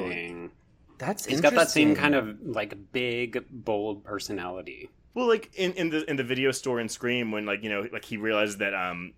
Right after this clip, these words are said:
Speaker 1: Oh, Kurt.
Speaker 3: he's like, <laughs> "Ah!" <laughs>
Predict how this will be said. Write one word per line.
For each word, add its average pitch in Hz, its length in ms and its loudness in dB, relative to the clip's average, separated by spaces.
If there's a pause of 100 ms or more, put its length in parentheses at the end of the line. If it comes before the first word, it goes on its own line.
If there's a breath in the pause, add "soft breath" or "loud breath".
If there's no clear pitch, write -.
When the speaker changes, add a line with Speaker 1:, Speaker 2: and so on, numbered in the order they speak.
(300)
Speaker 1:
Oh, 262 760 8
Kurt. 330 880 8
Speaker 3:
he's 330 120 2
like, - 140 2
<laughs> 415 40 8
"Ah!" 587 960 12
<laughs> 453 760 10